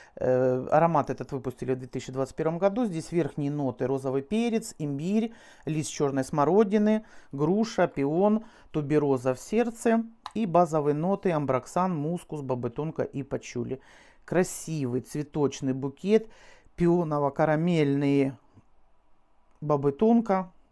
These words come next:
Комплементарный очень аромат. Здесь колкое перечное имбирное начало. Жаль, что на старте весь имбирь и заканчивается. И затем появляется такая зелёная груша и цветочное мыло.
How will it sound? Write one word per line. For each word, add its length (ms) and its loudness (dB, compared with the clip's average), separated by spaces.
Комплементарный 760 0
очень 280 -6
аромат. 480 2
Здесь 320 -4
колкое 540 4
перечное 520 -2
имбирное 460 0
начало. 560 4
Жаль, 220 2
что 140 -8
на 120 0
старте 440 2
весь 240 -6
имбирь 260 -4
и 60 2
заканчивается. 1000 -2
И 100 -2
затем 460 -4
появляется 640 2
такая 240 -2
зелёная 420 0
груша 560 2
и 240 -2
цветочное 680 -4
мыло. 480 2